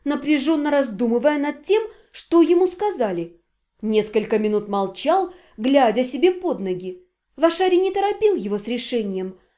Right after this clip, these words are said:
Лишь один раз посмотрел на часы, вмонтированные в кругляшок мыслевизора на тыльной стороне ладони, недовольно скривился. «Хорошо», наконец глухо проговорил Эльрион.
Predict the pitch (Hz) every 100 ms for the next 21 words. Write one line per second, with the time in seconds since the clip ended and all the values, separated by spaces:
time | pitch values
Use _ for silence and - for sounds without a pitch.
0 | _ _ 311 320 - - 349 339 294 269
1 | 285 311 254 269 269 294 311 302 262 254
2 | 262 339 339 453 480 - _ _ - 285
3 | 370 403 381 349 294 254 254 269 277 -
4 | 349 302 392 - 349 330 339 339 403 370
5 | 220 214 214 214 - _ 359 415 415 330
6 | 254 240 254 294 294 294 311 359 359 214
7 | 185 185 - _ _ - 277 285 277 285
8 | 277 277 320 311 214 180 - 180 180 _
9 | _ _ _ _ _ _ _ _ _ -
10 | 196 202 - 175 - _ _ _ _ _
11 | _ - 277 269 285 277 254 220 269 247
12 | 247 247 262 254 269 294 381 - 339 330
13 | 349 285 185